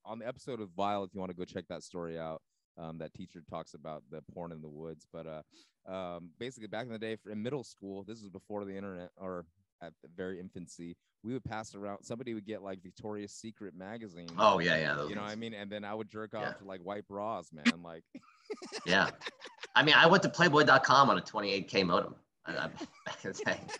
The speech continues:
Speaker 1: <laughs> Yeah.
Speaker 2: So,
Speaker 1: No,
Speaker 2: yeah.
Speaker 1: back in the day, my website would be, like, Persian kitty dot com. Apparently, that's the
Speaker 2: <laughs>
Speaker 1: website
Speaker 2: That was
Speaker 1: that my
Speaker 2: one. I remember that. I
Speaker 1: I
Speaker 2: remember
Speaker 1: remember,
Speaker 2: that, yeah.
Speaker 1: yeah.
Speaker 2: I
Speaker 1: I
Speaker 2: do
Speaker 1: don't
Speaker 2: remember
Speaker 1: want it to
Speaker 2: that
Speaker 1: be
Speaker 2: one. That was
Speaker 1: weird,
Speaker 2: fun.
Speaker 1: but it's just, like, it was one of those, like, "You gotta check out Por-, Persian kitty dot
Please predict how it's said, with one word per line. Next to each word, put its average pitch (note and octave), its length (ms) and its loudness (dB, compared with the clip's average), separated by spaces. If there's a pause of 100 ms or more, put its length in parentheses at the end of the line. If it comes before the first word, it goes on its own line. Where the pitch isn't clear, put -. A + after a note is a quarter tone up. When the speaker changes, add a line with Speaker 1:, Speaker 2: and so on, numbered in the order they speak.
(800)
Speaker 1:
<laughs> C4 280 -10
Yeah. B3+ 260 0
Speaker 2:
So, D#2+ 140 -6 (260)
Speaker 1:
No, F2 160 6
Speaker 2:
yeah. - 20 2
Speaker 1:
back F3 200 -2
in G3+ 60 -2
the G3+ 60 -2
day, F3+ 160 -2
my E3+ 120 -2
website D#3 420 -4
would C#3+ 80 -6
be, C#3+ 100 -6
like, A#2+ 160 -6 (140)
Persian D3 460 -4
kitty B2+ 360 -6
dot G#2+ 260 -6
com. F#2+ 380 -8
Apparently, B2 280 -10
that's A#2+ 180 -6
the - 140 10
Speaker 2:
<laughs> - 100 2
Speaker 1:
website D3 320 6
Speaker 2:
That F#3+ 100 12
was G3 220 12
Speaker 1:
that D3+ 40 10
my - 20 10
Speaker 2:
one. C3+ 140 12
I B2+ 120 12
remember F3 360 12
that. D3+ 180 10
I A#2+ 180 12
Speaker 1:
I - 20 12
Speaker 2:
remember E3 340 10
Speaker 1:
remember, - 20 4
Speaker 2:
that, C#3 180 10
yeah. C3+ 300 6
Speaker 1:
yeah. E3+ 60 2 (180)
Speaker 2:
I - 100 4
Speaker 1:
I G3+ 80 6
Speaker 2:
do G#3+ 60 10
Speaker 1:
don't - 20 12
Speaker 2:
remember E3 220 12
Speaker 1:
want A#2+ 40 10
it A2 40 10
to G2+ 40 10
Speaker 2:
that G2 60 6
Speaker 1:
be G2 80 2
Speaker 2:
one. F2+ 60 0
That - 120 6
was F3 120 4
Speaker 1:
weird, D3 60 -6
Speaker 2:
fun. D3 80 -4
Speaker 1:
but D3+ 60 0
it's E3 120 -4
just, F#3+ 140 -8
like, E3+ 120 -2
it D#3+ 40 0
was D#3+ 120 -2
one F3 140 -2
of F3 60 -2
those, D#3+ 200 0
like, B2+ 180 -4 (420)
"You A2 60 -8
gotta A#2 300 -4
check A2+ 140 -10
out G2+ 160 -6
Por-, A2+ 280 -2
Persian A2 400 -4
kitty G#2+ 220 -8
dot F#2 160 -8